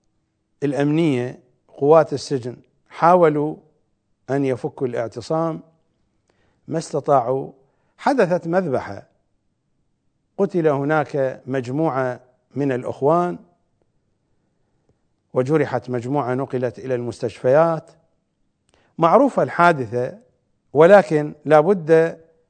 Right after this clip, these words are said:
من الإشارة إلى أن جماعة الإخوان المسلمين نفخت فيها كثيراً،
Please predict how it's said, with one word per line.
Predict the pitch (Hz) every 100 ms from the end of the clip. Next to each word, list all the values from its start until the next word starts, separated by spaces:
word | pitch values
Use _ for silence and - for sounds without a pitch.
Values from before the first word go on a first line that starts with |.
| _ _ _ _ _ _ _
من | 180 160
الإشارة | 147 127 127 160 165 151 -
إلى | 139 - 139 143
أن | 135 156 147 143 143 143 - _ _ _ _ _ _ _ _ _ _ _ _ _ _ _ 123
جماعة | 131 147 160 139 131
الإخوان | 123 113 143 147 131 - - _ _ _ _ _ _ _ _ 131
المسلمين | 135 123 - 143 165 143
نفخت | 185 185 160 139 123
فيها | - 160 160
كثيراً، | 143 107 104 98 85